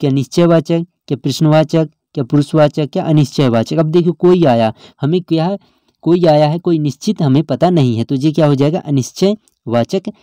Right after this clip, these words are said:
सर्वनाम। तो सी ऑप्शन आपका सही हो जाएगा। तो बच्चों इस टाइप से हमने क्वेश्चन किए, पाँच ही प्रैक्टिस आज के लिए थे, और जो नेक्स्ट हमारा क्लास अगले दिन रहेगी तो आपको शाम छः बजे जुड़ जाना है, ठीक है ना।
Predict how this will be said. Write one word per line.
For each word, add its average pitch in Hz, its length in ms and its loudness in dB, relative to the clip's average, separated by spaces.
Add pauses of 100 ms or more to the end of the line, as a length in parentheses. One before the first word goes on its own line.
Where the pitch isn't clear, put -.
(140)
सर्वनाम। 135 560 0 (220)
तो 123 80 -4
सी 185 240 -2
ऑप्शन 123 340 0
आपका 156 360 -2 (220)
सही 131 220 0
हो 113 140 -2
जाएगा। 113 240 0
तो 139 120 -2
बच्चों 139 280 -2
इस 175 180 -2
टाइप 147 220 -2
से 165 140 -2
हमने 151 320 2
क्वेश्चन 170 760 -4
किए, 160 280 0 (180)
पाँच 131 260 -6
ही 175 100 0
प्रैक्टिस 151 480 -6
आज 131 180 0
के 151 120 -4
लिए 156 200 0 (100)
थे, 175 120 0 (320)
और 139 200 0
जो 143 220 0
नेक्स्ट 156 340 0
हमारा 143 400 -2
क्लास 143 360 -4
अगले 131 240 2
दिन 147 160 0
रहेगी 156 220 0
तो 151 140 -6
आपको 165 420 0 (260)
शाम 226 340 0 (240)
छः 127 160 -2
बजे 131 220 0
जुड़ 156 180 2
जाना 156 320 0
है, 151 120 -2
ठीक 165 200 -4
है 175 60 2
ना। 180 140 0